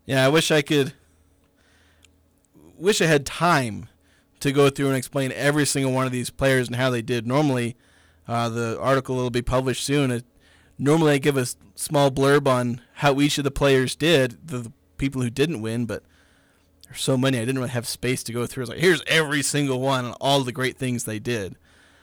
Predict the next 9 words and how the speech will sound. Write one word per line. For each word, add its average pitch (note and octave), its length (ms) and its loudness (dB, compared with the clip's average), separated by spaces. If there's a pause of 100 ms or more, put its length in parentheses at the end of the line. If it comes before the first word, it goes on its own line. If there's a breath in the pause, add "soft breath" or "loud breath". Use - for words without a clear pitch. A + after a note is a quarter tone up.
(220 soft breath)
Um, A2 480 -8
we A#2 140 -4
just B2 160 -6
had A#2+ 280 -2 (200)
the B2 100 -6
one C3 260 -2
who C#3+ 140 -2
did F3 160 -4
it. - 120 -14